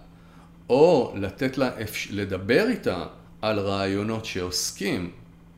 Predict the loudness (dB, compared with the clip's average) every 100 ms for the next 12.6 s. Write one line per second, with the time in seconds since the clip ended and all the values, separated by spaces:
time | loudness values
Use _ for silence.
0 | -16 -8 -8 -8 -10 -10 -4 -2 -2 -6
1 | -16 -20 -20 -20 -12 -10 -8 -10 -2 2
2 | 2 2 -2 -2 -6 -8 -12 -20 -20 -20
3 | -20 -20 -14 -8 -8 -6 -8 -6 -6 -6
4 | -8 -14 -20 -18 -10 -8 -8 -6 0 0
5 | 0 -4 -6 -8 -10 -12 -16 -20 -20 -20
6 | -20 -20 -20 -20 -20 -20 -12 -8 -6 -6
7 | -4 -6 -4 -6 -6 -6 -8 -8 -8 -6
8 | -8 -8 -6 -6 -6 -6 -6 -6 -8 -4
9 | 0 0 -2 -10 -18 -20 -20 -20 -20 -20
10 | -20 -20 -18 -16 -10 -8 -8 -4 -2 -2
11 | -2 0 4 4 2 -2 -2 -2 -2 -2
12 | -4 -4 -6 -8 -12 -20